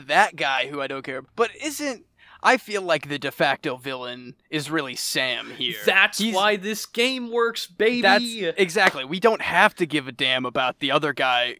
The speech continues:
Speaker 1: Rafe?
Speaker 2: Rafe.
Speaker 1: Is that? It could be one of the four guys,
Speaker 2: <laughs>
Speaker 1: except for Lazarevich, whose name I know.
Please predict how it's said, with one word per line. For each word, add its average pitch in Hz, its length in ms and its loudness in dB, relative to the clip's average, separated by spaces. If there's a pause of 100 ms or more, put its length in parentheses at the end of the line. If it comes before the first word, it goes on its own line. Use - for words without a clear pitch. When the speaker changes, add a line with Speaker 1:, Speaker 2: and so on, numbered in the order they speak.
Speaker 1:
Rafe? 131 680 -6
Speaker 2:
Rafe. 160 200 2
Speaker 1:
Is 208 60 -6
that? 180 300 6
It 160 100 -4
could 170 100 -6
be 139 100 -6
one 143 280 -2
of 151 100 -6
the 156 80 -6
four 160 340 0
guys, 139 720 2
Speaker 2:
<laughs> - 60 -6
Speaker 1:
except 156 360 2
for 139 500 -6
Lazarevich, 139 680 0
whose 139 200 -2
name 131 240 -4
I 117 100 -6
know. 123 260 -8